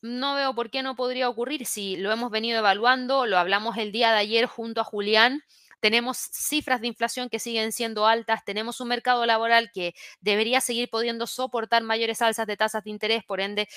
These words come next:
seguir viendo esos empujes creo que no sería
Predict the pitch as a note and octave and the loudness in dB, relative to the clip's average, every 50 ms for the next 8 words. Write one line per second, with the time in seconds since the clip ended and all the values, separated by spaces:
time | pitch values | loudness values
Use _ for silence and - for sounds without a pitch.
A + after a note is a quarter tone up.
0 | - - - - A3+ A3+ A#3 D4+ D4+ B3+ C#4+ D4+ D#4 C4+ A#3+ - B3 A#3 - A#3 | -18 -10 -2 0 2 2 2 2 2 2 2 0 2 0 0 -2 -2 -4 -4 -4
1 | G#3+ G3 C4 C#4 - C#4+ C4+ - - B3+ C4 - B3 A#3+ B3 - - C4 A3+ B3 | -4 -2 -4 -4 -2 -4 -4 -2 -2 -2 0 0 -2 -2 -2 -2 -4 -4 0 4
2 | B3+ B3 C4 B3+ | 6 6 6 6